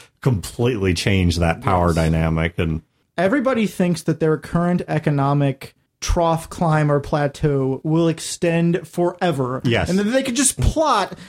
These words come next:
Speaker 2: their recent memory of trend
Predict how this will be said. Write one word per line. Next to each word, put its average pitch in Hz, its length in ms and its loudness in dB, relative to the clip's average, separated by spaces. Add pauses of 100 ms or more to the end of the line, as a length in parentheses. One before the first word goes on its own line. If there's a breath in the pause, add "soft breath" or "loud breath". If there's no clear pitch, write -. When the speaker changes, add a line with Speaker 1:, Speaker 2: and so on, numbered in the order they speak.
(120 loud breath)
Speaker 2:
their 226 320 2
recent 269 600 2
memory 196 580 2
of 165 240 0
trend 165 560 2